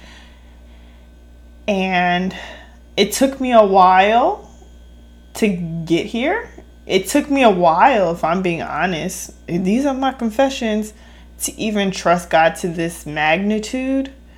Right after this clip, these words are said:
But it's the little things how I see God showing up. Like, "I don't know how this is gonna work. Da, da, da." I try to do things my own way and I fail and I, you know, all these different things. But I'm just,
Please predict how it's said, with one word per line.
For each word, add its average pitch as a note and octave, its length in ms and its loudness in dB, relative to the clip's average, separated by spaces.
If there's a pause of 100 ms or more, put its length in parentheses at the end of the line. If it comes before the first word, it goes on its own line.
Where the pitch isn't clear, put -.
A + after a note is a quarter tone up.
(360)
But F#3 480 6
it's G#3+ 220 -2
the G#3 100 0
little F#3 300 2
things G3 340 -6
how D#3+ 580 0 (800)
I F#3 180 0
see G3 260 -6
God E3 200 6
showing E3+ 380 -2
up. C#3+ 220 -4
Like, D3+ 180 -2
"I - 60 0
don't B4+ 240 2
know C5 120 6
how B4+ 80 8
this B4+ 140 4
is - 100 -8
gonna A#4 200 6
work. A#4 240 4
Da, A4+ 60 6
da, A#4 460 6 (100)
da." - 60 -16 (160)
I D4+ 120 10
try E4 200 8
to D#4+ 100 4
do D4+ 120 6
things D4+ 220 2
my C#4 120 8
own A#3+ 200 6
way F3 300 6
and F3 120 -4
I E3+ 140 -2
fail E3+ 580 -2
and F3 120 -6
I, E3+ 220 -4 (400)
you G#3 120 -2
know, G#3 140 6
all F#3 260 8
these G#3 180 -2
different F3+ 380 -4
things. F3 320 -4
But E3+ 260 2
I'm G#3 280 0
just, G#3 440 -6